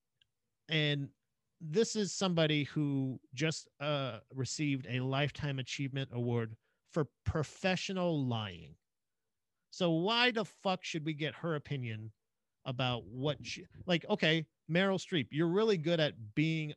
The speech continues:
more interesting people. Awesome. Keep up that great work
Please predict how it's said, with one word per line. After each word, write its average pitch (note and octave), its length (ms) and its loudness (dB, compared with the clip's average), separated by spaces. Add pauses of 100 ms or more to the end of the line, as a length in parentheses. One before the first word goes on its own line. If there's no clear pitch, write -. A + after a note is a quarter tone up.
(140)
more C#3+ 320 2
interesting B2+ 560 -4
people. - 420 -14 (920)
Awesome. D3+ 360 -8 (680)
Keep G#3+ 240 -6
up G3+ 160 -4
that D#3 200 -2
great D3+ 240 -2
work B2 280 -2